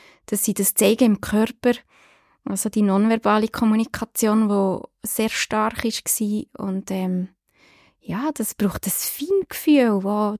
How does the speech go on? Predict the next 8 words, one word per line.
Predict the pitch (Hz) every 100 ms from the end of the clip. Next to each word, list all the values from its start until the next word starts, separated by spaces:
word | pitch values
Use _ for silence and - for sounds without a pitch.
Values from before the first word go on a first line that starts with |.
| -
dort | 196 - 233
rauszufinden, | 240 226 - - 220 220 214 208
wie | 196 196
viel | - 202 214 220 _ _ _ _ _ _ _ _
darf | - 196 226 -
sie, | - 226 220
soll | 214 214 254
sie | 247 226 214 220 220